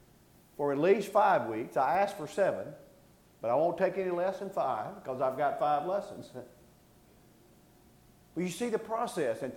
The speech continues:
I want them to know that they need to grow as individuals. And here's a neat thing about it.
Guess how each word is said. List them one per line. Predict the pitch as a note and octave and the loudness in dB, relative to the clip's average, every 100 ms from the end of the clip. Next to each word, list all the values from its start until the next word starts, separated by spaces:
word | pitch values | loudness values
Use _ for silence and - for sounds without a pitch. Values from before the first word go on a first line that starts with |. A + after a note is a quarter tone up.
| - | -6
I | - | -2
want | F#3+ A#3+ A#3+ | 0 0 0
them | A3+ | -2
to | F#3+ | -2
know | F#3 A3 A3+ E3 D#3 D#3 | -2 -2 0 2 2 4
that | D3 - - - - - | 2 2 -12 -16 -20 0
they | C#3 A#3+ | 6 6
need | A#3+ | 6
to | E3+ | 0
grow | C3+ F#3 G#3+ | 2 4 6
as | F3 | 6
individuals. | F3+ E3 F3+ F3 C#3 C3 | 4 4 4 4 0 -2
And | |
here's | G#3 A#3 | -2 0
a | F#3+ | 0
neat | F#3+ G#3+ G3 | 0 -2 -2
thing | G#3 G3 | 0 2
about | C#3+ G#2 D#2+ | 2 -2 -4
it. | E2 | -8